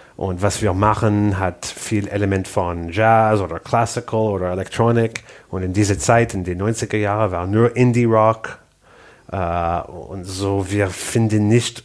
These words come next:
unseren Platz in dieser Music-Scene. Und wir waren frustriert. Und ich hab gesagt, wir müssen in Europa gehen, äh, weil wir könnten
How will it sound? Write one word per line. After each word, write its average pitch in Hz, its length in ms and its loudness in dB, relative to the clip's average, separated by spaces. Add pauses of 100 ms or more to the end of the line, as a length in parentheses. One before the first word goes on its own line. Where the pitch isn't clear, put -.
unseren 101 800 0 (180)
Platz - 460 -2 (640)
in 101 200 -2
dieser 98 540 2
Music-Scene. 101 640 0 (480)
Und 95 160 -4
wir 92 100 0
waren 95 360 2
frustriert. - 760 0 (560)
Und 95 440 -4 (300)
ich - 260 -2
hab 101 140 0
gesagt, 104 400 0
wir 101 120 0
müssen 107 400 0
in 98 120 2
Europa 95 340 0
gehen, 123 400 2 (580)
äh, 87 60 -12
weil 90 1300 -2 (1000)
wir 101 140 -4 (120)
könnten 101 760 2